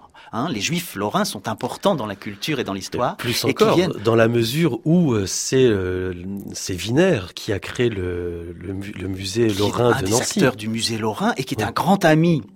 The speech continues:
Speaker 1: de, euh,
Speaker 2: De
Speaker 1: de, d'Édouard
Speaker 2: d'Édouard
Speaker 1: Moïse,
Speaker 2: Moïse, oui.
Speaker 1: et grâce à qui, justement, nous avons quelques archives, quelques lettres personnelles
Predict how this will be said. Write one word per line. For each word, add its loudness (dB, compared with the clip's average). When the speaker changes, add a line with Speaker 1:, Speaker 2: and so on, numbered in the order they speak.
Speaker 1:
de, 4
euh, -4
Speaker 2:
De -
Speaker 1:
de, -
d'Édouard 2
Speaker 2:
d'Édouard 2
Speaker 1:
Moïse, 4
Speaker 2:
Moïse, -4
oui. -16
Speaker 1:
et 6
grâce 4
à 0
qui, -4
justement, 4
nous 4
avons 4
quelques 2
archives, 0
quelques 0
lettres 4
personnelles 0